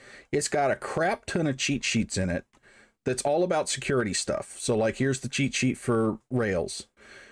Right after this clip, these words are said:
and it talks about, you know, S Q L injection and how, what that looks like in Rails and how to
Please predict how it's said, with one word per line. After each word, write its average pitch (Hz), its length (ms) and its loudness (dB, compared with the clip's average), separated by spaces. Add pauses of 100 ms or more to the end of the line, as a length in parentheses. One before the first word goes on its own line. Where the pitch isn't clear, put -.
(160)
and 107 100 2
it 98 100 -2
talks 123 320 0
about, 110 440 2 (240)
you 120 100 2
know, 101 240 2
S 120 160 0
Q 131 180 0
L 131 120 4
injection 107 420 2
and 98 140 2
how, 123 140 2
what 127 200 0
that 127 160 0
looks 117 180 0
like 117 200 2
in 107 160 4
Rails 113 440 2
and 101 120 -4
how 110 160 0
to 104 200 2